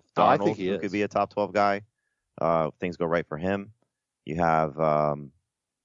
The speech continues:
Speaker 2: Stafford, who could bounce back potentially, you know, with healthy Marvin Jones.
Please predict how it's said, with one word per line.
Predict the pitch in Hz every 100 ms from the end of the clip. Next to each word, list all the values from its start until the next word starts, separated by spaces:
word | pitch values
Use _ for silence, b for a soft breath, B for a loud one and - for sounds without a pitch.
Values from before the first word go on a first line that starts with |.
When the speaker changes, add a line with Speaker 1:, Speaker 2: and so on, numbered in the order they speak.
| - - _ _ _ _ _ _ _ _ _ _ _ _ _ _ _ _ _ -
Speaker 2:
Stafford, | - 98 95 113 101
who | 101
could | 95
bounce | 98 104
back | - 101 101
potentially, | - 104 101 104
you | 98
know, | 90
with | 92
healthy | 90 90
Marvin | 92 95
Jones. | 90 98 98 -